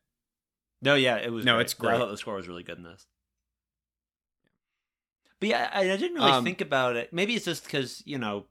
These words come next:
Speaker 1: it, I don't, I, because it was all the buildings, I didn't really think about, like, "Oh, it's a three D difference."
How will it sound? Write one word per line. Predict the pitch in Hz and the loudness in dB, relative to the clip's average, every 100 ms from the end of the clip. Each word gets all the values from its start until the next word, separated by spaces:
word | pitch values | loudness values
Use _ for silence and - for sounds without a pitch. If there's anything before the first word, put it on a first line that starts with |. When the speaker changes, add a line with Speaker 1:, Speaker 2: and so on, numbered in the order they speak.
| _ _ _ _ _ - | _ _ _ _ _ -20
Speaker 1:
it, | 110 _ _ _ _ | -20 _ _ _ _
I | 143 | -4
don't, | 147 - | -2 -6
I, | 135 - - _ - - - | -8 -10 -16 _ -20 -20 -8
because | 139 147 160 170 | -6 0 0 0
it | 160 | -2
was | 139 113 | -4 -4
all | 127 120 120 120 117 113 _ _ _ _ _ _ _ _ _ _ | -2 0 2 0 -4 -8 _ _ _ _ _ _ _ _ _ _
the | 123 | -8
buildings, | 110 113 117 135 160 156 | -2 -2 -2 -2 -4 -6
I | 123 | -4
didn't | 120 135 | -4 -4
really | 123 113 | -2 -4
think | 104 117 117 | -4 -6 -4
about, | 113 107 | -4 -4
like, | 104 - | -6 -6
"Oh, | - 208 247 196 | 0 2 4 2
it's | - | 0
a | 160 | -6
three | - 175 202 190 | -8 -6 -4 -4
D | 175 190 180 151 | -4 -4 -6 -6
difference." | 160 170 160 151 - | -6 -4 -6 -6 -10